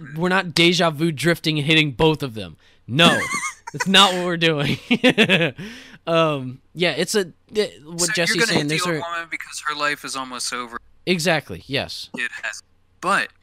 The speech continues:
Speaker 1: There's a bet-,
Speaker 2: but
Speaker 1: there's
Speaker 2: that
Speaker 1: no
Speaker 2: old
Speaker 1: good
Speaker 2: woman
Speaker 1: answer,
Speaker 2: was
Speaker 1: Jesse. Jesse, you're correct. There's no good answer, but there's a better answer.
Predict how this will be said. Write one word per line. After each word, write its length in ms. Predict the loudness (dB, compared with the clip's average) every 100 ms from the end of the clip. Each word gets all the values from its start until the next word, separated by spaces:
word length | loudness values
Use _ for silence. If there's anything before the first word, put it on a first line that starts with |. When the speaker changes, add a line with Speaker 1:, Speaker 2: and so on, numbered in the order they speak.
| _ _ _ _ _ -4
Speaker 1:
There's 220 | 0 0
a 80 | -2
bet-, 380 | 0 2 2
Speaker 2:
but 60 | -2
Speaker 1:
there's 220 | -2 -2 2
Speaker 2:
that 140 | 2
Speaker 1:
no 60 | 4
Speaker 2:
old 80 |
Speaker 1:
good 160 | 4 4
Speaker 2:
woman 200 | 4 2
Speaker 1:
answer, 260 | -2 -4 -6
Speaker 2:
was 160 | -2
Speaker 1:
Jesse. 480 | -2 -2 -4 -10 -14
Jesse, 300 | -6 -4 -2
you're 160 | -4 -4
correct. 360 | -2 -2 -2 -4
There's 140 | -2
no 120 | -2
good 260 | -2 2 2
answer, 300 | 2 -2 -8
but 180 | -8 -8
there's 180 | -8
a 80 | -8
better 460 | -8 0 2 2 -2
answer. 600 | -6 -12 -12 -16 -18 -20